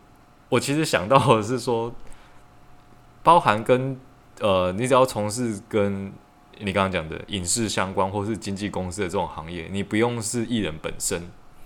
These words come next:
甚至你只要是他的经纪人或是经纪人周遭的朋友或是同事，他应该都可以听到类似的传闻。那其实八卦这东西很难去防堵，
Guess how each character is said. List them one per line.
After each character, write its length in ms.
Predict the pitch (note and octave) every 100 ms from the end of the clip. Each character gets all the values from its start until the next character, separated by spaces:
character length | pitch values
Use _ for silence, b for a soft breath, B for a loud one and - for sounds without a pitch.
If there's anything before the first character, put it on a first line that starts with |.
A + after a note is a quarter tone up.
| B B B
甚 180 | - B2+
至 80 | B2+
你 140 | G#2+
只 80 | F2+
要 160 | F2+ F#2+
是 140 | B2
他 160 | F#2+ G2+
的 100 | G2
经 220 | G2+ G2+
纪 140 | A2+
人 120 | F#2
或 140 | F2 A2
是 100 | A2+
经 260 | - A2+
纪 120 | A2 A2+
人 200 | E2 E2
周 200 | G#2 G#2
遭 160 | G2
的 80 | F#2
朋 340 | - - F2
友 180 | A2 F#2+ -
或 100 | G2+
是 140 | G2+ F2
同 260 | - E2+ F#2
事， 300 | - A2 F2 B B B B B - -
他 180 | A2 A2+
应 80 |
该 140 | A2+ A2
都 160 | A2
可 160 | G#2 G2+
以 160 | E2 D#2+
听 240 | - G2 G2
到 220 | G2 F2
类 140 | G2+
似 220 | F#2 -
的 80 | F#2
传 240 | - - D#2 F2
闻。 120 | D#2 - B B B B -
那 140 | D#3+
其 180 | - A2+
实 240 | A2+ A2+ A2+ -
八 160 | A#2+ B2
卦 240 | B2+ A#2
这 120 | G#2 G#2+
东 220 | G2+ G2+
西 380 | - F#2+ F#2+ G2+ - - - - - - - - -
很 220 | - G2 F2+
难 180 | F2
去 140 | F#2+ C3+
防 280 | - D#2+ F#2+
堵， 100 | G#2+